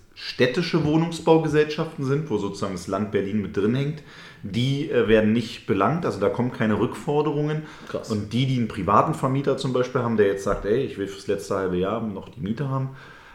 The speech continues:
Speaker 1: ähm, die kriegen aus einem Rettungsfonds sozusagen dieses Geld erstattet. Das ist halt für Härtefälle, ähm, ja, bin ich hin und her gerissen, muss ich ehrlicherweise sagen.
Speaker 2: Hin und
Speaker 1: Du
Speaker 2: her?
Speaker 1: machst ein Gesetz,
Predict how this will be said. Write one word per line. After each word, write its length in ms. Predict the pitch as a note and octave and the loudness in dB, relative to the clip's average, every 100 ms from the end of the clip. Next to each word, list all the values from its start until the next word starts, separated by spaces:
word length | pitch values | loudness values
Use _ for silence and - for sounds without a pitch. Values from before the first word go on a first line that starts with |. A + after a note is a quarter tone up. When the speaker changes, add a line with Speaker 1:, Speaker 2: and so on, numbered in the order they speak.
| - | -8
Speaker 1:
ähm, 300 | G#2 G2 F#2+ | -4 -4 -4
die 160 | G2+ B2 | -6 -8
kriegen 340 | - C#3+ D#3 | -4 0 0
aus 220 | D3+ - | 0 -2
einem 320 | - B2 A#2+ A2 - | 0 2 2 0 -4
Rettungsfonds 1000 | F#2 B2+ C#3+ D#3+ C#3+ - - C3 C#3 C3+ | 2 4 6 6 4 0 2 4 4 0
sozusagen 540 | B2 G#2+ - G#2+ A2 G#2 | -4 -8 0 4 4 4
dieses 300 | A2 A2 - | -2 -2 2
Geld 160 | A2 | 0
erstattet. 540 | - - G#2+ G#2+ G2 - - - - - - | 0 -4 -4 -2 -6 -8 -20 -20 -20 -20 -14
Das 120 | E2+ | 0
ist 40 | |
halt 140 | A#2+ A2+ | 2 2
für 220 | - A2 | 4 4
Härtefälle, 840 | G2+ G#2 - - A2 G#2 G#2 G#2 - | 6 2 2 2 4 6 6 4 -2
ähm, 340 | G2+ G2 F#2+ F2+ - - - - - - - | -4 -4 -6 -10 -18 -20 -20 -20 -20 -20 -10
ja, 140 | - | -6
bin 140 | - B2 | 0 0
ich 100 | A#2+ | 2
hin 120 | C#3 | 2
und 160 | C3+ A#2+ | 2 4
her 120 | B2 | 2
gerissen, 300 | B2+ G2 F2+ | 2 -4 -6
muss 100 | F#2 | -6
ich 80 | F2 | -4
ehrlicherweise 400 | G2+ G2+ G#2 G#2 | -2 2 2 6
sagen. 100 | F3 | 6
Speaker 2:
Hin 60 | F#3 | 10
und 40 | |
Speaker 1:
Du 40 | |
Speaker 2:
her? 60 | A#3 | 10
Speaker 1:
machst 120 | - | 10
ein 120 | F#3+ D3+ | 8 8
Gesetz, 540 | - G#3+ - - - | 8 6 4 -8 -12